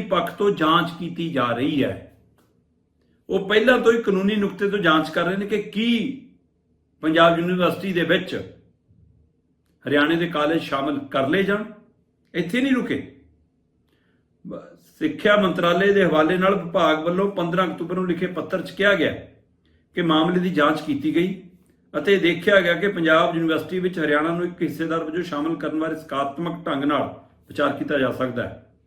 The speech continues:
ਤੇ ਇਸ ਦਾ ਮਤਲਬ ਹਰਿਆਣਾ ਦੇ ਕਾਲਜਾਂ ਨੂੰ ਹਰ ਹਾਲ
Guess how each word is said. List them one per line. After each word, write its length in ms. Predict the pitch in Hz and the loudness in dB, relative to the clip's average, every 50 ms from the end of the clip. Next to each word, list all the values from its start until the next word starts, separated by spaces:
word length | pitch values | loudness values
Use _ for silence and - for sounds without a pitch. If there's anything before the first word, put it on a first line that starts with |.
| _ _ _ _ _ _ _ _ _ _ _ _ _ | _ _ _ _ _ _ _ _ _ _ _ _ _
ਤੇ 100 | - - | -20 -16
ਇਸ 260 | - - 131 127 123 | -10 -6 -6 -6 -4
ਦਾ 100 | - 147 | -4 -4
ਮਤਲਬ 460 | 131 127 120 - - 135 139 127 110 107 | -2 -2 -2 -4 -4 -6 -6 -6 -6 -6
ਹਰਿਆਣਾ 340 | 104 104 104 110 117 123 | -6 -6 -6 -6 -6 -6
ਦੇ 120 | 123 113 120 | -6 -8 -10
ਕਾਲਜਾਂ 460 | 113 - 117 110 107 104 101 113 117 | -10 -10 -8 -8 -8 -6 -8 -8 -8
ਨੂੰ 160 | 117 120 110 | -8 -8 -6
ਹਰ 180 | 101 123 127 104 | -6 -4 -4 -4
ਹਾਲ 480 | 95 101 107 110 117 117 - - - | -4 -6 -6 -6 -8 -8 -10 -12 -18